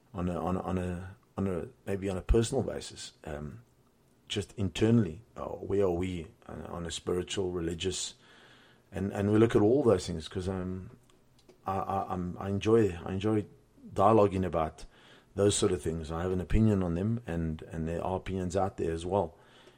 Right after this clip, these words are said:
So we'll talk about those as well. And then also we'll even go so far as to talk a little bit about maybe where we are in, a, in, a, in, and where we are as a, as a society in relationships. Um,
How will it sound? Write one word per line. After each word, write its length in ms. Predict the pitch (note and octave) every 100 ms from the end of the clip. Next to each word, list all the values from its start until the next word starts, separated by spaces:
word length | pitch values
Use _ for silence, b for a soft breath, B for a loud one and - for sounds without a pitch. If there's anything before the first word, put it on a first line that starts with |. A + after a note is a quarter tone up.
| b b _
So 240 | - F#2+
we'll 340 | F2+ F#2+ F#2+ F2+
talk 220 | - G2+
about 260 | G2+ E2+ -
those 380 | F#2 F#2+ F#2 F2
as 120 | E2
well. 380 | E2 D#2+ F#2 G2
And 120 | A#2
then 80 | B2+
also 280 | C#3 B2 C#3
we'll 240 | A#2+ B2+
even 160 | B2 B2+
go 320 | G#2+ G#2+ G2+ E2+ -
so 180 | - G2+
far 300 | - G#2 G2
as 100 | F2+
to 100 | G2+
talk 280 | - G#2 -
a 40 |
little 180 | F#2+ F#2+
bit 160 | F#2 F#2
about 320 | F2 F2 E2
maybe 380 | F2 E2 E2+ D#2+ B B B B B _
where 340 | G2 F2 G2
we 140 | G2 G2
are 240 | F2 F#2
in, 100 | F#2
a, 120 | F#2 -
in, 140 | F#2
a, 120 | F2+ E2+
in, 380 | D#2+ F2+ E2 -
and 180 | F2+ E2+
where 140 | F#2
we 120 | F#2 G2
are 220 | F2 F#2
as 120 | F2+
a, 120 | E2+ - -
as 140 | F2
a 140 | F#2 F2+ -
society 760 | - G2 - G2 A#2+ A#2+ F#2
in 120 | E2+
relationships. 840 | F#2 F#2 E2+ - A2+ G2+ F2 - - _ b b b b b b _
Um, 320 | D#2+ D#2+ D#2+